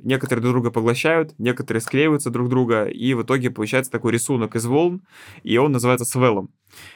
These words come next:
И вот, э, если, э, правильный свел приходит, то может быть полный штиль на берегу, нет вообще ветра, а волны могут быть с два-три роста, потому что это было там несколько дней до этого в океане сильный шторм. И вот очень важно дождаться правильного момента свела,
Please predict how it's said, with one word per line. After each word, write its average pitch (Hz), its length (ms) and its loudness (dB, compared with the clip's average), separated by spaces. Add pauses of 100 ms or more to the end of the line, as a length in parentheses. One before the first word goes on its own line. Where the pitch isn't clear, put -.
(100)
И 113 80 0
вот, 123 260 2
э, 110 540 2 (240)
если, 117 680 0
э, - 380 -10 (420)
правильный 139 320 4
свел 135 260 0
приходит, 143 520 -2
то 127 180 2
может 135 240 2
быть 131 120 -2
полный 131 280 2
штиль 127 280 0
на 110 80 0
берегу, 123 380 2
нет 123 180 0
вообще 120 220 -2
ветра, 131 400 2
а 107 120 0
волны 131 280 2
могут 117 220 0
быть 120 140 0
с 117 40 -10
два-три 123 320 2
роста, 110 480 -2
потому 110 260 -4
что 110 160 -6
это 101 140 -6
было 117 240 0
там 107 200 -4
несколько 120 260 -4
дней 110 120 -2
до 110 100 2
этого 110 260 -4
в 104 40 -10
океане 107 300 -2
сильный 104 260 -6
шторм. 156 360 -2 (680)
И 110 140 -2
вот 113 260 -2
очень 151 280 0
важно 123 640 0
дождаться 127 500 0
правильного 113 640 2
момента 131 420 0
свела, 135 560 2